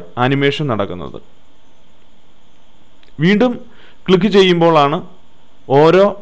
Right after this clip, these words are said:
മൂവ്മെന്റായി animation നടക്കുന്നത്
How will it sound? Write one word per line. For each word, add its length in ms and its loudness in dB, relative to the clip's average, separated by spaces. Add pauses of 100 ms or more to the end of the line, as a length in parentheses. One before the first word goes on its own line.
(1500)
മൂവ്മെന്റായി 580 6 (380)
animation 440 2 (720)
നടക്കുന്നത് 460 2